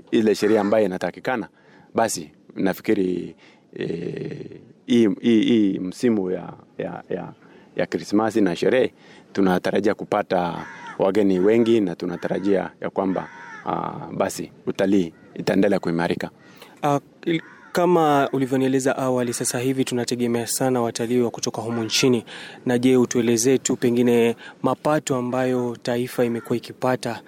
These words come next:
Speaker 2: kwa sababu tunaelewa awali wale watalii wengi ambao walikuwa wanatarajiwa sana walikuwa ni kutoka mataifa ya kigeni.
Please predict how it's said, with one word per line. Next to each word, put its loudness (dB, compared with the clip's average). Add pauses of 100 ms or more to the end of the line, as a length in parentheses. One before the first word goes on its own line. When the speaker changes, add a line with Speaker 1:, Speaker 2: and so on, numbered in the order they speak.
(200)
Speaker 2:
kwa -8
sababu 2
tunaelewa 0
awali 2 (100)
wale 4
watalii 2
wengi 4
ambao 0
walikuwa 0
wanatarajiwa -6
sana -4
walikuwa -6
ni -4
kutoka -8
mataifa -12
ya -12
kigeni. -6